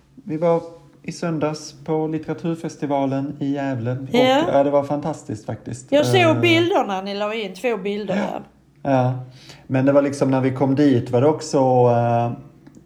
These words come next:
Speaker 1: det var på teatern och då var det upplyst med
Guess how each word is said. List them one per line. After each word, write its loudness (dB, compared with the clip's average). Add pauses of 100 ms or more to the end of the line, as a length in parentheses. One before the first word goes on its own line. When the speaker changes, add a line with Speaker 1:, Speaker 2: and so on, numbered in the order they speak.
(720)
Speaker 1:
det -2
var 6
på 4
teatern 0
och -2
då 4
var 2
det 0
upplyst -2
med 0